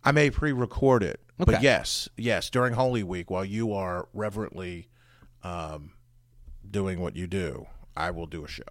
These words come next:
Speaker 2: Yes.
Speaker 1: Yes.
Speaker 2: So then we'll be back together the last week of April, and then the next week, um, I'll be gone again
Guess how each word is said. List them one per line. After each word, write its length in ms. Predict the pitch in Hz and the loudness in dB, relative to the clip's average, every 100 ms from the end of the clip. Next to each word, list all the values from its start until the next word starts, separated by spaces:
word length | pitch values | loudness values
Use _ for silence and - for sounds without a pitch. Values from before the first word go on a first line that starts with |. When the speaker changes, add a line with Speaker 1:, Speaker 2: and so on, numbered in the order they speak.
| - - - - - | -18 -20 -20 -20 -8
Speaker 2:
Yes. 400 | 98 - - - _ - - | -8 -8 -14 -18 _ -20 -14
Speaker 1:
Yes. 240 | 64 - | -14 -4
Speaker 2:
So 80 | - | 10
then 100 | 190 | 12
we'll 80 | 196 | 12
be 80 | 180 | 10
back 180 | 165 147 | 8 8
together 280 | 135 139 | 8 8
the 80 | 127 | 8
last 300 | 127 123 120 | 6 6 6
week 160 | 117 107 | 2 4
of 80 | 107 | 2
April, 480 | 104 107 101 98 | 2 -2 0 0
and 100 | 98 104 | -2 -4
then 80 | |
the 80 | 104 | -4
next 320 | 104 117 - | 0 -2 0
week, 380 | 117 107 98 - - - - - | 0 2 0 -2 -18 -20 -20 -8
um, 600 | 98 95 92 92 90 85 - _ _ _ - | -2 0 2 2 0 -8 -14 _ _ _ -4
I'll 100 | 110 | -2
be 100 | 101 | -2
gone 140 | 127 | -2
again 260 | 82 73 | -4 -8